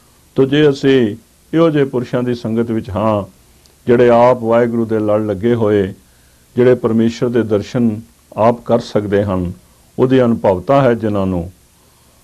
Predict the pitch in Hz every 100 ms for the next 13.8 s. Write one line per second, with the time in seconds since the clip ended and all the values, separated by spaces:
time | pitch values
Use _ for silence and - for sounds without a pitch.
0 | _ - 127 127 123 - 98 101 123 117
1 | 101 104 98 92 95 117 131 120 120 123
2 | 131 131 135 139 - _ _ _ _ _
3 | - 135 - 123 110 160 170 117 87 92
4 | _ _ 113 110 110 113 117 110 92 101
5 | 107 104 92 90 95 113 120 - _ -
6 | 104 98 107 101 92 92 85 82 85 80
7 | 73 - - _ _ _ _ _ _ -
8 | 113 - _ _ _ 110 110 101 120 131
9 | 135 - 107 104 151 143 113 104 110 101
10 | 90 - _ _ _ _ _ _ 110 101
11 | 113 - 107 98 90 - _ _ _ _
12 | - 104 104 120 123 110 107 98 98 87
13 | 95 87 90 87 85 85 82